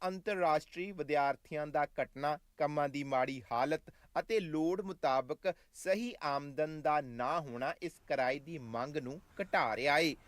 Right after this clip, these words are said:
ਪਰ ਦੂਜੇ ਪਾਸੇ ਕਿਰਾਏ ਦੀ ਆਮਦਨ ਨਾਲ ਤੁਲਨਾ ਕਰਕੇ ਮਹਿੰਗਾਈ ਇੱਕ ਵੱਡੀ ਸਮੱਸਿਆ ਬਣੀ ਹੋਈ ਹੈ ਅਤੇ ਲੋਕ ਇਸ ਨੂੰ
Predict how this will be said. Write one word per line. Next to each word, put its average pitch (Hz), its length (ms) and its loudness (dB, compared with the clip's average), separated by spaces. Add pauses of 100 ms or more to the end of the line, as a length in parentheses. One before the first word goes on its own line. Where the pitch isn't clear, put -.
(200)
ਪਰ 151 120 2
ਦੂਜੇ 131 300 -2
ਪਾਸੇ 147 460 0 (260)
ਕਿਰਾਏ 156 360 4
ਦੀ 175 220 -4 (100)
ਆਮਦਨ 143 460 2
ਨਾਲ 143 420 4 (200)
ਤੁਲਨਾ 185 380 -2
ਕਰਕੇ 143 520 0 (220)
ਮਹਿੰਗਾਈ 151 640 2
ਇੱਕ 156 180 -8
ਵੱਡੀ 127 460 -2
ਸਮੱਸਿਆ 147 640 -2
ਬਣੀ 135 280 -2
ਹੋਈ 127 300 -4
ਹੈ 160 140 4 (100)
ਅਤੇ 147 220 -4
ਲੋਕ 135 520 0 (220)
ਇਸ 175 200 0
ਨੂੰ 175 220 -6